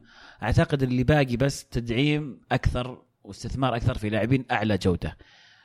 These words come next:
آم، المدرب ذكي، عنده أفكار كويسة، يحتاج بعض الجرأة. أعتقد أنه يملك الشيء اللي يحتاجه اليوفي، أنه ينقل للمرحلة اللي بعدها، اللي هي في ناس ما بقى شيء إلا إنك تفوز بالتشامبيونز ليج. هذه هي.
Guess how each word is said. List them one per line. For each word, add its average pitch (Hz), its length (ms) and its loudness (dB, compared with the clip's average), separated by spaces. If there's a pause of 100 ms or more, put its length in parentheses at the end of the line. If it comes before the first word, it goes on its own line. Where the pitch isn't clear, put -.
(160)
آم، 101 680 -4
المدرب 135 460 6
ذكي، 120 560 2
عنده 120 300 -2
أفكار 110 340 0
كويسة، 113 520 0 (520)
يحتاج 131 500 2 (520)
بعض 131 320 4
الجرأة. 120 520 4 (400)
أعتقد 170 360 0
أنه 156 340 4
يملك 160 500 4 (540)
الشيء 127 260 -2
اللي 131 100 -2
يحتاجه 113 240 -2
اليوفي، 95 380 -4 (260)
أنه 98 120 -6
ينقل 110 260 -6
للمرحلة 98 600 -2
اللي 98 180 -8
بعدها، 90 360 -8
اللي 87 140 -14
هي 104 240 -6 (760)
في 120 80 -6
ناس 120 200 0
ما 127 180 0
بقى 113 160 2
شيء 110 160 -2
إلا 110 80 -2
إنك 101 100 -8
تفوز 107 160 -2
بالتشامبيونز 87 520 -8
ليج. 90 160 -6
هذه 92 160 -4
هي. 82 180 -16